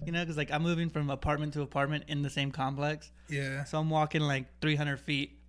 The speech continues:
Speaker 1: that way. So
Speaker 2: But
Speaker 1: it's,
Speaker 2: still,
Speaker 1: it's not
Speaker 2: you
Speaker 1: that
Speaker 2: know.
Speaker 1: far. But at the same time, I'm like, "Fuck, I gotta, like, pack shit up."
Speaker 2: Yeah.
Speaker 1: Packing's so annoying.
Speaker 2: Yeah, I fucking hate packing for sure. But yeah, man, the sooner you get that shit done, probably the easier it'll be the day of.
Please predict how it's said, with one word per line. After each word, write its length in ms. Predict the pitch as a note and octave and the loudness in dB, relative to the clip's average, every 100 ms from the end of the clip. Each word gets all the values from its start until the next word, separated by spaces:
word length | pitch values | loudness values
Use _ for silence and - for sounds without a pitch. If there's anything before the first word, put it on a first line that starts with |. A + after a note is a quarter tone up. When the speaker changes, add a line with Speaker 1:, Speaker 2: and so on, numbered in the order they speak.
| - | -16
Speaker 1:
that 280 | C#3+ C#3+ C3+ | 0 2 2
way. 320 | B2+ A#2+ A2+ B2+ - - - - - | 0 -6 -10 -16 -20 -20 -20 -20 -16
So 500 | - C#3+ B2 A#2+ A2+ - - - - | -2 0 2 0 -4 -8 -20 -20 -18
Speaker 2:
But 140 | - D#3+ | -6 -2
Speaker 1:
it's, 100 | D3 | 2
Speaker 2:
still, 220 | G3 F3 | 6 8
Speaker 1:
it's 80 | G3 | 10
not 160 | F3 | 8
Speaker 2:
you 60 | E3 | 10
Speaker 1:
that 100 | E3 D#3+ | 10 10
Speaker 2:
know. 60 | |
Speaker 1:
far. 380 | D#3+ D#3+ F3+ G3+ - - - - - | 8 8 8 6 0 -16 -20 -20 0
But 120 | D#3 | 2
at 60 | D3+ | 2
the 60 | |
same 220 | D3+ F3 E3+ | 4 2 4
time, 180 | E3+ | 4
I'm 80 | D#3 | 2
like, 180 | C3+ A2+ - | 0 -6 -12
"Fuck, 400 | - C3+ C3+ C3 | -2 4 6 4
I 60 | C3+ | 2
gotta, 160 | D3+ D3+ | 4 4
like, 300 | A#2+ A#2 - | 2 0 2
pack 300 | D3 C#3+ - | 4 4 0
shit 200 | - C3+ | -2 0
up." 320 | C3+ C3+ - - - - - - - - - | 0 -2 -8 -18 -20 -20 -20 -20 -20 -20 -2
Speaker 2:
Yeah. 160 | F3 | 2
Speaker 1:
Packing's 260 | F3 E3+ D3+ | 2 2 0
so 140 | D3+ | 2
annoying. 500 | D3 C3 C3+ D3 D#3 D3+ - - | 2 2 0 0 0 -4 -12 -16
Speaker 2:
Yeah, 320 | - C#3 C3+ C3 | -8 -4 -4 -4
I 140 | C#3 C#3 | -4 -4
fucking 400 | C#3 C3+ C3 A#2+ | -6 -8 -8 -10
hate 240 | B2+ B2+ | -8 -8
packing 400 | B2+ B2 A#2+ B2 | -6 -8 -8 -12
for 140 | - A#2+ | -12 -12
sure. 500 | - C3 B2+ B2+ - - - - - - - | -6 -4 -2 -4 -6 -16 -20 -20 -20 -20 -10
But 100 | B2+ | -4
yeah, 160 | C#3 C#3+ | -2 -2
man, 360 | C#3 C#3 C#3+ C#3 | -2 -2 -2 -4
the 80 | |
sooner 240 | C#3+ F3+ F3 | -4 0 2
you 100 | E3 | 4
get 160 | F3 F3 | 2 4
that 160 | E3+ | 2
shit 200 | - F3 | 2 0
done, 240 | E3 E3 D3+ | 4 4 4
probably 220 | D#3 C#3+ | 4 4
the 80 | C3+ | 2
easier 320 | C#3+ C#3+ C#3+ | 0 2 0
it'll 100 | C3+ | 0
be 160 | C3+ | -2
the 100 | B2+ | -2
day 220 | B2 C3 B2+ | -2 -2 -2
of. 340 | B2 B2 C3 | -2 -4 -8